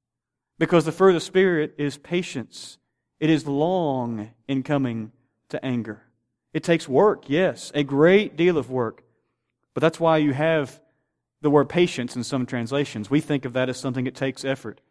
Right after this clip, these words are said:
And notice again, there's no qualifier given here. There are certain people I have no trouble having a long fuse around. There are others <laughs> where the fuse gets real short real quick.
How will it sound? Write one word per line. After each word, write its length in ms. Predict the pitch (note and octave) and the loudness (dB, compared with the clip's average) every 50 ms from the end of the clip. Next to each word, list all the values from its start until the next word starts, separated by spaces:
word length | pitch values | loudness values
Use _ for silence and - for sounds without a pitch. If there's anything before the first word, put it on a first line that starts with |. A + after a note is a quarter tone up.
| _ _ _ _ _ _ _ _ _ - | _ _ _ _ _ _ _ _ _ 2
And 140 | D#3+ E3 F3+ | 4 8 10
notice 260 | G#3 B3 B3+ - - | 10 10 10 6 4
again, 320 | G3+ D#3 G#3 A#3 B3 G#3 | 2 4 6 6 6 6
there's 220 | F#3 G3+ A3+ G#3+ A#3 | 8 6 6 6 6
no 120 | A3+ G#3 | 4 4
qualifier 720 | A3 - G#3 A3 A#3 G#3+ F3 - E3 D3+ D3 D3+ C#3+ C#3+ | 6 6 6 8 8 6 6 4 4 4 4 4 2 2
given 260 | C3+ F3+ F#3+ E3 C#3+ B2+ | 2 2 2 2 0 -2
here. 300 | C3+ B2+ A#2 G#2+ G#2+ _ _ _ _ _ _ _ _ _ _ _ _ _ _ _ _ - | 0 -2 -2 -4 -6 _ _ _ _ _ _ _ _ _ _ _ _ _ _ _ _ 8
There 140 | F3+ G#3 | 8 10
are 60 | G3+ - | 10 10
certain 320 | - A3+ A#3+ A#3+ A3 F#3+ | 8 8 6 8 8 4
people 240 | G#3 A#3 G#3 G#3 G3 | 4 4 6 8 10
I 140 | G3 A3 G#3 | 10 10 10
have 200 | G3+ F#3 D3+ E3 | 10 6 6 6
no 320 | F3+ G3 G#3 G#3+ A#3 A3+ | 6 8 10 10 8 8
trouble 380 | G#3+ - A3 A3 G#3+ E3+ D#3 D3 | 4 6 6 6 8 8 6 4
having 240 | E3 D#3+ E3+ E3 | 4 4 4 2
a 40 | D#3 | 2
long 360 | D#3 D#3 E3 E3+ F3 F3 F3 | 4 4 4 4 4 2 0
fuse 300 | F3 F3 E3 D#3+ D3 C3+ | -2 -4 -2 -2 -2 -2
around. 380 | C#3+ C3+ C3 B2 A#2+ A2+ A2+ - _ _ _ _ | -2 -2 -2 -2 -2 -4 -6 -10 _ _ _ _
There 240 | - C#3+ D#3 D#3 C#3+ | 4 6 6 8 8
are 60 | D3 | 8
others 540 | E3+ G3+ G3 G#3 G#3 G#3 - - - - _ _ _ _ _ _ _ - G#3+ - - E4 D#4+ - - B3 | 8 8 8 6 0 0 -4 -8 -12 -14 _ _ _ _ _ _ _ -6 -6 -2 0 -2 -2 -2 -6 -8
<laughs> 680 | A3 F3+ _ _ _ - - - - - _ _ _ | -8 -8 _ _ _ -20 -20 -20 -20 -20 _ _ _
where 140 | - C3 B2+ | -6 -2 -2
the 80 | A#2 - | -2 0
fuse 300 | - C#3+ E3 E3+ C#3+ B2+ | 0 2 2 2 2 0
gets 200 | C3 A2+ - - | -4 -6 -6 -6
real 320 | G#2+ A#2+ C3 D3 D#3 D3+ | -4 -2 -2 0 0 -2
short 400 | - - - D3 C#3 C#3 C#3 - - | -4 -6 -4 -2 0 0 -2 -4 -6
real 200 | A#2+ B2 B2 A#2+ | -6 -6 -6 -6
quick. 560 | - - A#2 G#2+ G2 - _ - - _ | -8 -8 -10 -10 -10 -10 _ -20 -20 _